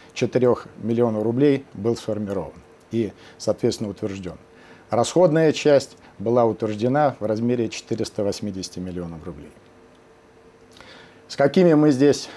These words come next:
а, встретились сложностями, а, именно по нашему поселению?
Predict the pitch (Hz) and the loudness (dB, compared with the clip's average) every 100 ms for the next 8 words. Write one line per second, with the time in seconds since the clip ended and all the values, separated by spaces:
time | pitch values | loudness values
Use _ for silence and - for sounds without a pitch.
0 | - - 113 110 - 135 123 127 123 - | -14 -2 0 0 2 2 4 4 2 0
1 | - - 131 151 123 110 - 113 110 - | -10 -4 2 2 0 -4 -4 -4 -6 -10
2 | - - - - - - - 113 110 104 | -20 -20 -20 -20 -20 -20 -12 -4 -2 -2
3 | - - - 127 127 117 110 110 107 - | -8 -20 -8 -2 0 0 0 -2 -2 -4
4 | 101 90 92 - 92 73 69 | -8 -8 -10 -8 -8 -10 -18